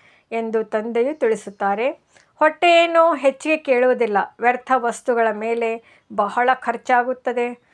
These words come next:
ನೀವು ಮಕ್ಕಳಿಗೆ ಸರ್ವಿಸ್ ಮಾಡಲು ಉಮಂಗವು ಬರಬೇಕು.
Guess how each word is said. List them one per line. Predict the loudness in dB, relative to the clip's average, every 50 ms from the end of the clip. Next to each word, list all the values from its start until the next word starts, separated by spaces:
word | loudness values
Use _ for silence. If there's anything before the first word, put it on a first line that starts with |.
| _ _ _ _
ನೀವು | 0 2 4 4 4 4
ಮಕ್ಕಳಿಗೆ | 2 0 0 2 2 2 2 2 2 0 0 0 -2
ಸರ್ವಿಸ್ | -4 -4 -2 -2 -2 -2 -2 -6 -6 -6 -8 -6
ಮಾಡಲು | -2 -2 -2 -2 -2 -4 -4 -6 -6 -6 -10 _ -14
ಉಮಂಗವು | -12 -8 -6 -4 -4 -2 -2 0 2 2 2
ಬರಬೇಕು. | 2 0 0 0 0 -2 -4 -8 -8 -6 -6 -6 -6 -8 -12